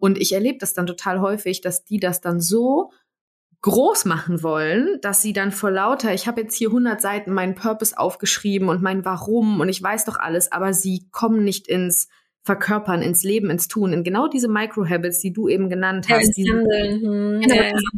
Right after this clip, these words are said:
Speaker 1: jeden Tag was Kleines dafür zu tun und eben auch wieder nicht dogmatisch in Morgenritualen und Routinen, die wir halt eben alle zum Thema wieder das Handy aus dem Leben nehmen,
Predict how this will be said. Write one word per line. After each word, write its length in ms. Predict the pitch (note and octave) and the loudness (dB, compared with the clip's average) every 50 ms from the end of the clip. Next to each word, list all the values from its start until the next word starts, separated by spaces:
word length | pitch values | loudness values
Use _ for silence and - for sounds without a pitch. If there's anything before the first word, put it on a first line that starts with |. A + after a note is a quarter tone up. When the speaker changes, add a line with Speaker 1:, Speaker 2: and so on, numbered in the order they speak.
| - _ _ - | -10 _ _ -2
Speaker 1:
jeden 260 | B3 C4 C4 B3+ A#3+ | 0 2 2 2 0
Tag 480 | - - A3 G#3+ G#3+ A3 A3+ A3 - _ _ _ _ _ _ | 0 0 0 0 2 2 0 -2 -4 _ _ _ _ _ _
was 200 | G3+ A#3 A#3+ - | -2 -2 -2 0
Kleines 480 | - - C#4 C#4+ D#4+ E4+ D#4 A#3 G3+ - | -2 0 0 2 4 4 4 4 2 2
dafür 320 | - F#3+ - - F#3+ F3 | -2 -4 -2 -2 -4 -4
zu 140 | - - F3 | -2 -6 -6
tun 240 | E3+ - F#3+ F#3+ F#3 | -6 -2 -2 0 0
und 120 | E3 D#3 | 2 2
eben 200 | E3 A3+ A3+ A#3+ | 2 2 2 2
auch 320 | A#3+ - C4 F4 F4 - | 2 2 2 2 2 2
wieder 240 | G#3 G#3+ G#3+ G#3 G3+ | 0 2 2 2 2
nicht 440 | G#3 G#3+ A#3 A#3+ - - - _ - | 2 2 2 0 0 -4 -6 _ -4
dogmatisch 960 | G3 F#3+ F#3+ - G3 F#3+ F#3+ F#3+ F#3+ G3+ G3 - - F3 E3+ E3 - - - | -4 -4 0 0 2 2 2 2 2 0 0 0 0 0 2 2 0 -2 0
in 340 | - G3 F#3 F3+ F3 E3+ F3 - _ - | 0 0 2 2 0 -2 -4 -10 _ -4
Morgenritualen 1160 | C#3+ E3+ F#3 G3+ G3 F3 E3 E3+ D3 - A#2+ - - - - - E3 E3+ E3+ E3 E3 E3+ E3 | 0 2 2 4 2 2 0 -2 -2 -2 -6 -6 -4 -6 -4 -2 0 0 0 0 0 -2 0
und 220 | - F#3 F3+ F3 - | 0 0 -2 0 -4
Routinen, 420 | F3+ F3 - - A3+ G#3+ G3+ G3 | -4 -4 -2 0 0 2 2 2
die 220 | G#3 A#3+ C4 A#3+ C4+ | 2 2 0 2 2
wir 180 | C4 B3+ A#3+ | 0 0 2
halt 220 | G#3 F#3 F#3+ F#3+ - | 0 0 0 -2 -2
eben 260 | - F3 E3+ E3+ - | -2 0 0 0 0
alle 480 | - D3+ D#3 D#3+ E3 F3 G#3+ C#4+ F#4+ - - _ _ _ _ - | 0 -2 0 0 2 2 2 2 0 -2 -8 _ _ _ _ -4
zum 220 | - A3+ G#3 G#3 | -2 0 0 0
Thema 340 | G#3 A3 G#3 G#3+ G#3 G3+ F#3+ | 2 2 0 2 2 0 0
wieder 280 | G3+ G3 G3 G3 G3 F#3 | -2 -2 -2 -2 0 0
das 220 | F#3+ F#3 - - | 0 0 0 0
Handy 580 | F#3 F#3+ G#3 G#3 G#3 A3 A3+ A3+ A3+ A#3 - - | 2 2 2 2 2 0 -2 0 0 -2 0 0
aus 420 | - - G3+ A3+ A#3 - - - | 0 0 0 2 0 0 -2 -2
dem 260 | - - G3+ G#3 G#3 G#3 | -2 -2 0 2 2 2
Leben 360 | G3+ G3+ G#3 A3+ A#3+ A#3+ A#3 | 2 0 0 2 2 4 4
nehmen, 360 | A#3+ B3 B3+ C4 C#4+ E4 | 2 2 2 2 2 0